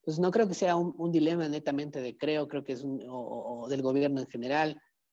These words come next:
Eh, creo que es un dilema también en la asamblea, porque los asambleístas están perdidos en, en juicios políticos,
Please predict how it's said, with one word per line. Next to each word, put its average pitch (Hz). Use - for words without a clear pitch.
Eh, 127
creo 165
que 175
es 151
un 160
dilema 151
también 131
en 120
la 117
asamblea, 143
porque 117
los 117
asambleístas 127
están 127
perdidos 131
en, 113
en 123
juicios 139
políticos, 135